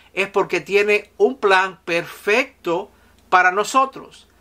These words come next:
Entonces, parece ser que en este momento estás necesitando de mucha ayuda, pero Dios está trabajando para ti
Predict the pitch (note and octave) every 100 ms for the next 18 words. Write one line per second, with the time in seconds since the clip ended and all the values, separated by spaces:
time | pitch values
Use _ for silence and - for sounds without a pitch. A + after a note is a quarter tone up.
0 | _ _ _ _ - F3+ A#3 A#3 - C4
1 | - D#3+ G#3+ A3 B3+ C4 A#3 G#3 F3 F#3+
2 | G#3 A3 A3 G#3 F#3 F3+ G3 G3 E3 D3+
3 | - F#3+ G3 G3+ G3 F3 E3 D#3+ D3 F#3
4 | A#3+ F#3 D3+ D#3 D#3+ A3 A#3+ A3+ G#3+ G3+
5 | E3 D3+ - _ _ _ _ _ _ _
6 | - D#3+ D#3 D3 F3+ B3 D4 - _ _
7 | _ _ _ - D#3+ - G3 F#3+ - -
8 | F3+ F3+ E3 - F3 F3+ F#3 F3 D#3 D3
9 | C#3+ G#3+ A#3